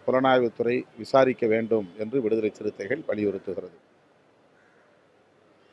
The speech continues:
வெயிட்டேஜ் முறை கூடாது என்று பல ஆயிரம் கணக்கான மாணவர்கள், பத்தாண்டுகளுக்கு முன்பு படித்த மாணவர்கள்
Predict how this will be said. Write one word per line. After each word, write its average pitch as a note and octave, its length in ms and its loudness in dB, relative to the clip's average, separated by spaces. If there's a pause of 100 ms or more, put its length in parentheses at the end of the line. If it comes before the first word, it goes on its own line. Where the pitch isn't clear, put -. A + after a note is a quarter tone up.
(1200)
வெயிட்டேஜ் F3+ 580 10
முறை D3 160 8 (880)
கூடாது D#3 420 10
என்று C3 220 4 (280)
பல B2 120 4 (160)
ஆயிரம் C3+ 320 6
கணக்கான B2 340 4 (100)
மாணவர்கள், B2+ 480 4 (1200)
பத்தாண்டுகளுக்கு C3+ 720 6
முன்பு C3+ 280 2
படித்த A#2 260 0 (300)
மாணவர்கள் A2+ 480 2